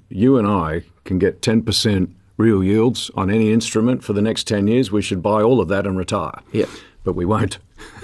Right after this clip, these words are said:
Speaker 1: No, I don't think, I don't think there's a risk we're going back to the eighties, let alone the seventies. I think people have learned from that. One of the things, ironically, that central bankers ought to have learned from the nineteen seventies is that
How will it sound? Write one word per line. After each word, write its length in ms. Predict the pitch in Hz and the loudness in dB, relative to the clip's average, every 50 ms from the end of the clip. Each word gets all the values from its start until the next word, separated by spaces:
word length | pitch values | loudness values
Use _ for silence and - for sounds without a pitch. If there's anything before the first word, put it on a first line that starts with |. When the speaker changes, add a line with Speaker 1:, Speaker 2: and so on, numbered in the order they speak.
| - - - - - - - - - - - - - _ _ | -18 -18 -18 -20 -20 -20 -20 -20 -20 -20 -20 -20 -20 _ _
Speaker 1:
No, 160 | 226 156 156 | 0 2 2
I 40 | 175 | 4
don't 180 | 220 233 - | 2 2 2
think, 140 | - 151 - | 0 0 0
I 60 | - 143 | 0 0
don't 160 | 160 196 175 | 2 2 2
think 140 | - 131 113 | 2 2 2
there's 100 | 104 87 | 2 2
a 40 | |
risk 200 | 85 92 92 - | 0 0 -2 -2
we're 60 | 90 82 | -4 -4
going 200 | 85 82 82 76 | -2 -2 -4 -4
back 160 | 78 73 - | -6 -6 -8
to 120 | - - 82 | -8 -8 -6
the 180 | 80 78 76 | -6 -6 -4
eighties, 260 | 78 80 76 78 78 | -4 -4 -4 -4 -4
let 140 | 85 87 85 | -2 -2 -2
alone 220 | 78 80 78 76 71 | -2 -4 -4 -4 -6
the 80 | 73 | -6
seventies. 580 | - - 90 80 73 78 73 - - 73 69 90 | -4 -4 -4 -4 -4 -6 -8 -8 -8 -6 -4 -4
I 60 | 85 | -4
think 180 | - 107 98 - | -2 -4 -2 0
people 280 | - 101 - - 90 | -2 -2 0 0 -4
have 120 | 87 76 85 | -2 -2 -2
learned 300 | 87 87 90 90 90 - | -2 -2 0 -2 -2 -4
from 180 | - 80 78 | -6 -8 -8
that. 320 | 76 71 67 64 60 - - - - - - _ _ _ _ - | -8 -8 -10 -12 -16 -18 -20 -20 -20 -20 -20 _ _ _ _ 0
One 160 | 107 123 135 | 2 4 4
of 100 | 123 95 | 4 2
the 80 | 98 98 | 2 0
things, 260 | - 101 95 95 85 | 0 0 -2 0 2
ironically, 600 | 90 87 85 90 95 95 95 - - 85 85 80 | 2 2 2 2 0 0 -2 -4 -4 -2 -2 -2
that 140 | 76 78 - | -4 -4 -4
central 320 | - 107 92 85 - 85 | -4 -4 -4 -4 -4 -6
bankers 440 | 76 87 82 82 80 - 85 78 76 78 - _ | -4 -4 -6 -6 -6 -6 -8 -8 -8 -12 -4 _
ought 240 | - 110 113 110 - | 2 2 2 2 2
to 80 | - | -2
have 100 | 90 82 | -2 -2
learned 280 | 78 80 78 78 71 - | -2 -4 -4 -4 -4 -6
from 100 | 85 80 | -6 -4
the 80 | 80 82 | -4 -4
nineteen 360 | 85 85 85 82 80 78 73 | -4 -4 -4 -4 -4 -6 -4
seventies 560 | - 92 92 92 87 78 69 71 71 71 76 | -4 -2 -2 -2 -2 -4 -6 -8 -8 -8 -8
is 200 | 76 80 80 76 | -8 -8 -8 -4
that 300 | 78 85 80 80 - | -2 -2 -2 -2 -4